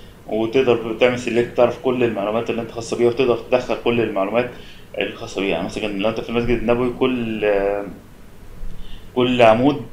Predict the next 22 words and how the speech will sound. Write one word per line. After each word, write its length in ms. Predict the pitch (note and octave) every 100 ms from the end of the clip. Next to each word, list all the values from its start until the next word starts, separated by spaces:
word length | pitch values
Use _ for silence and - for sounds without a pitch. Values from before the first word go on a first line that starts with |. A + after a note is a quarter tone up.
| - A#2+
ليه 180 | A#2
اسم، 240 | B2 - - - - - - - - -
ليه 120 | A2
اسم. 260 | G#2 G#2+ G2
ده 140 | A2+
مثلًا 420 | A#2 A#2 A#2 A2+ - - - -
اللي 300 | A2 G#2+ G#2+
كان 240 | A#2 A2
بيستقبل 600 | G#2+ - A#2 A2+ A2 F#2+ F#2
فيه 300 | A#2 G#2 G2+
ال-، 340 | G#2 G2+ G2+ G2 G2
الناس 300 | G#2+ A2 -
اللي 220 | G2 F#2+
ال-، 680 | F#2+ F#2+ F#2+ F#2 F2 - -
الرسل 300 | - A2 G#2
اللي 160 | F#2
جايه 140 | G2 G2+
تقعد 320 | - G#2 G2
معاه، 260 | F#2 A2 A2+ - - - -
رسل 220 | G#2+ A2
الملوك 340 | F#2+ G2 G#2+ G#2
وكده، 340 | - A2 A2+